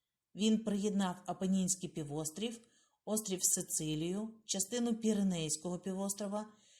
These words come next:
частину Північної Африки. Уклав звіт римських законів, Кодекс Юстиніана. Насаджував християнство,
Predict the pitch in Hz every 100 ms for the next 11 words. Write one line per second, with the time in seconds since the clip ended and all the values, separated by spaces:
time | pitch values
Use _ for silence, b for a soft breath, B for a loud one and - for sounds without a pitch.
0 | B - 185 - 220 254 269 269 165 165
1 | 175 - 202 202 196 160 143 151 - 151
2 | 147 - _ _ _ _ _ _ _ 190
3 | 202 202 233 294 - _ 175 165 170 202
4 | 254 226 196 208 - 233 214 240 247 202
5 | 165 156 - _ _ _ _ 185 180 190
6 | 185 - - 175 185 185 202 196 180 139
7 | 139 139 - _ _ _ _ _ _ _
8 | _ 185 202 196 180 165 165 165 - 185
9 | - 180 160 147 143 - 170 233 269